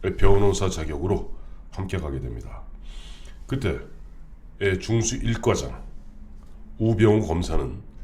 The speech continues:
직접 노무현 대통령을 취조하게 됩니다. 그때, 그때 우병우 중수 일 과장, 우병우 검사, 우병우 수사 검사가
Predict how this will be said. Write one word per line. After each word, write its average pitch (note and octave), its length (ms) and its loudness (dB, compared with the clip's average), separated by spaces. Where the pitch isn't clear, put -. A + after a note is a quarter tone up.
직접 - 500 -4
노무현 G#2 460 4
대통령을 F2+ 800 0
취조하게 F2+ 500 -2
됩니다. A#1 380 -8
그때, - 400 -2
그때 B2+ 460 -2
우병우 A#2 600 4
중수 G2+ 320 0
일 E2+ 100 0
과장, C2 380 -6
우병우 A#2 420 4
검사, C3+ 440 -4
우병우 B2 460 6
수사 B2 320 4
검사가 F2+ 680 -2